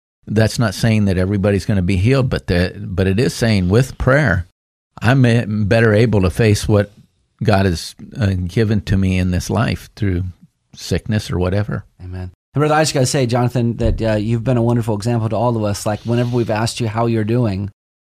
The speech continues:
Speaker 2: you've, you've always turned it back to, to God's mercy on you and grace on you. You've not had a bitter spirit. And that comes from trusting that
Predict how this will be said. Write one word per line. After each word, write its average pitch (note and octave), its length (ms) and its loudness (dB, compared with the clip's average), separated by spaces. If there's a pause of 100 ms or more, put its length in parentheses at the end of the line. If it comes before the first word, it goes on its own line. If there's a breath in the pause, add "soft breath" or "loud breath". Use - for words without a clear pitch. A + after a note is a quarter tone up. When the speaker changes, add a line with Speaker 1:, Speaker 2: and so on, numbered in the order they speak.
(200)
Speaker 2:
you've, A2+ 340 0
you've A#2 160 0
always B2+ 320 2
turned A#2+ 300 -2
it - 80 -8
back A#2+ 300 -2
to, G#2 340 -4
to A2 120 -6
God's A2 460 -2
mercy A#2 540 -2
on A#2 220 -2
you A2+ 180 -2
and G#2 100 -4
grace G#2+ 340 -2
on A2+ 180 0
you. A2+ 80 -2
You've G#2+ 220 -2
not A2+ 260 -2
had A#2 160 -2
a A2 40 -6
bitter G#2+ 240 -4
spirit. A#2+ 280 -6
And G#2+ 100 -8
that C3 140 -10
comes D#3 280 -6
from A#2 180 -6
trusting B2 540 -6
that G#2+ 200 -6